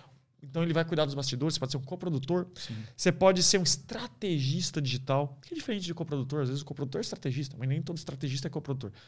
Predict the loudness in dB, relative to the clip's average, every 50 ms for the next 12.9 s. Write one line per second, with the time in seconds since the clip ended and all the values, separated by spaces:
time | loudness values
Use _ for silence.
0 | -20 _ _ _ _ -10 0 2 2 4 6 6 4 4 4 0 0 -2 -2 -2
1 | -2 -2 -4 -4 -4 -4 -2 0 0 0 0 0 0 -2 -2 -2 -6 -8 -6 -4
2 | -2 -2 0 -2 -2 -2 -2 -2 -4 -4 -6 -8 -12 -12 -14 -10 -6 -4 -2 -2
3 | -2 -2 -4 -4 -4 -4 -2 -2 -2 -2 0 -2 -2 -2 -4 -4 -4 -4 -4 -4
4 | -4 -6 -10 -18 -20 _ _ _ _ 4 6 6 6 6 4 2 0 0 -2 0
5 | 2 2 2 4 2 2 0 -4 -10 -18 -14 0 4 6 6 6 4 -2 -10 -18
6 | -20 _ -4 -2 2 4 4 4 6 6 4 2 2 2 0 0 0 0 0 0
7 | 0 0 0 -2 -2 -2 0 0 2 2 2 0 -4 -10 -18 -18 -20 -20 _ _
8 | _ 4 8 8 8 8 8 6 4 4 6 6 4 4 4 4 4 4 4 4
9 | 4 2 0 2 2 4 4 6 6 6 4 2 -2 -6 -8 -8 -14 -20 -20 -20
10 | -18 _ 6 6 8 8 8 8 8 8 6 6 4 2 2 6 6 8 8 6
11 | 4 2 0 -2 -2 -4 -8 -14 -18 -20 -20 -20 -20 -20 _ _ _ _ 0 0
12 | 2 4 4 4 4 4 6 4 4 6 4 4 2 0 0 0 -2